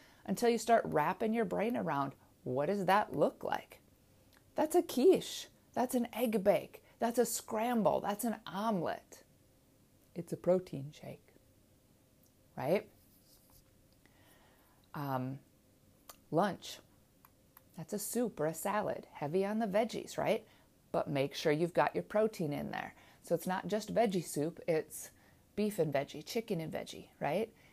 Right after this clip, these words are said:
It's not just a salad full of lettuce and veggies, it's got some protein in it too. Now, if you're not a meat eater, that's cool.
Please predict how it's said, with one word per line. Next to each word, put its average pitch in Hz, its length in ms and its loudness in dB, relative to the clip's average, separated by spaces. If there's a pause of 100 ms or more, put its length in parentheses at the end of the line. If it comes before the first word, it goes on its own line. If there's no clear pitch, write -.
(140)
It's - 240 -4
not 180 260 -2
just 208 380 0
a 175 60 -2
salad 202 460 2
full 196 180 0
of 165 100 2
lettuce 185 320 0
and 165 160 -4
veggies, 170 520 -2 (540)
it's 156 420 4 (140)
got 160 200 -6
some 160 100 0
protein 175 400 -2
in 135 100 -4
it - 140 -8
too. - 260 -2 (720)
Now, 254 160 0
if 262 100 -4
you're 285 100 0
not 262 220 -2
a 240 60 0
meat 262 200 2
eater, 240 220 2
that's 226 280 -4
cool. 196 480 -2